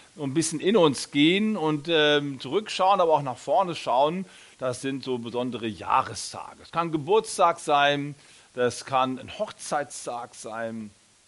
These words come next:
das kann ein Jubiläum sein.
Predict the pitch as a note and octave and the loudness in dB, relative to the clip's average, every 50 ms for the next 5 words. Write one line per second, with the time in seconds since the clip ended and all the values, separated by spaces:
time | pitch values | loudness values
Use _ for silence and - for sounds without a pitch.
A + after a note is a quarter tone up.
0 | _ _ _ _ _ _ _ _ _ - - A2+ - - C3 C3+ C3+ C3+ C#3+ D3 | _ _ _ _ _ _ _ _ _ -14 -14 -12 -10 -8 -6 -4 -4 -4 -2 -2
1 | D#3 C#3+ D#3 D3+ C#3+ D3 F#3 A#3 B3 G#3 D#3+ C3+ A#2+ - B2 B2 B2+ C#3+ E3 F#3+ | -2 0 0 2 4 4 6 6 6 6 6 4 0 0 2 4 6 6 6 4
2 | A3 A#3+ B3 | 2 0 -6